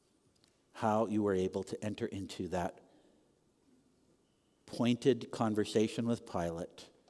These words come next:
after having spent the whole night up, bearing with a false trial and all the emotion that came with that,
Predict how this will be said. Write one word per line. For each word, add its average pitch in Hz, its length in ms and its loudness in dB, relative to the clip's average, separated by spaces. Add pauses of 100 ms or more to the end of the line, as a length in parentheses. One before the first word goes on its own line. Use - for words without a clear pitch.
(240)
after 104 360 0
having 95 380 -2
spent - 360 -6
the 107 80 -4
whole 107 280 0
night 98 460 -6 (1300)
up, 101 320 4 (1300)
bearing 110 360 6
with 107 200 2
a 104 60 0
false - 420 2
trial 95 540 -4
and 107 100 -2
all 104 180 8
the 117 100 4
emotion 107 680 2
that 104 140 0
came 98 220 -2
with 101 140 -4
that, 104 260 2